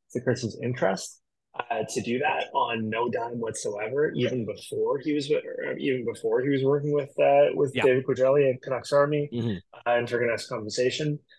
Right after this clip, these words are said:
Speaker 1: Um, he was doing this before out of interest, and Cody Severson is another guy who does that, uh, who probably has
Speaker 2: Yes.
Speaker 1: better data about the Canucks farm team than Canucks have themselves. And so, so that's on one hand.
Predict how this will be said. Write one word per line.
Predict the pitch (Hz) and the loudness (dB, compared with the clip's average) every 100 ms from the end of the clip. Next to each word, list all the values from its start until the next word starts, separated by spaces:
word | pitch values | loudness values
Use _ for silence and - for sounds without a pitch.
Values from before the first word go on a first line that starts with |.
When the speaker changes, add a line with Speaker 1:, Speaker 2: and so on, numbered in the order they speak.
| _ _ - | _ _ -6
Speaker 1:
Um, | 117 113 113 | -4 -4 -6
he | - 156 | 2 6
was | 170 123 | 6 4
doing | 147 147 | 2 0
this | 117 - | -2 -6
before | 113 - 123 113 | -10 2 4 4
out | 113 110 | 0 -2
of | 104 | -4
interest, | 104 107 95 - | -6 -6 -8 -8
and | 113 104 - | -8 -10 -4
Cody | 143 143 | 4 6
Severson | 123 131 117 - 110 | 6 4 2 -2 -4
is | 101 | -4
another | 101 98 98 | -2 -2 -2
guy | 98 98 | -2 -4
who | 98 | -4
does | 92 90 | -6 -6
that, | - - _ _ _ _ - | -12 -14 _ _ _ _ -20
uh, | 98 98 101 - _ _ - | -12 -8 -8 -8 _ _ -6
who | 127 | 0
probably | 135 110 | 2 4
has | 110 101 | 4 2
Speaker 2:
Yes. | |
Speaker 1:
better | 101 107 107 104 120 113 - | 2 4 4 2 -2 0 4
data | 107 104 101 | 4 4 2
about | 98 101 98 | 0 -2 -4
the | 123 | -6
Canucks | 107 - | -6 -8
farm | - 104 98 | -8 -8 -8
team | 110 95 | -10 -10
than | 95 92 - | -10 -12 -12
Canucks | - 101 - | -8 -8 -8
have | 101 92 | -10 -10
themselves. | 90 - - - - _ _ _ _ - | -12 -14 -12 -14 -16 _ _ _ _ 0
And | 117 117 110 110 101 - - _ _ _ _ _ - | 2 2 2 0 -4 -8 -20 _ _ _ _ _ -10
so, | - 147 123 123 - | 4 6 6 0 -6
so | - 156 | 6 10
that's | 160 - - | 10 8 0
on | 160 139 123 | 2 4 6
one | 117 | 4
hand. | 104 98 - | 2 -6 -10